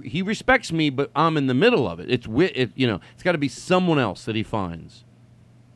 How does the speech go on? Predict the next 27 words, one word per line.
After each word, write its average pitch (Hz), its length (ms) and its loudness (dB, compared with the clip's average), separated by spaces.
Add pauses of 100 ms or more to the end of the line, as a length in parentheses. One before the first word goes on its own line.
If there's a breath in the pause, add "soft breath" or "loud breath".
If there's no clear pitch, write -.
(1400 loud breath)
Because 143 720 0 (640)
there, 175 360 0 (1000)
I 160 120 2
will 180 120 2
be 170 100 -2
very 208 220 2
honest 165 320 0
that 131 80 -8
there 143 100 0
were 170 200 0
some 156 200 -8
times 143 320 -2
I 131 120 2
imagined 131 520 0
being 127 240 2
in 110 140 -2
therapy 107 640 0
with 95 300 -4
him, 85 360 -4 (440)
because 110 160 -6
I 117 80 2
know 123 260 2
sometimes 113 560 -4
with 101 140 -6
a 98 40 -6
great 110 540 -2
therapist, 104 680 -4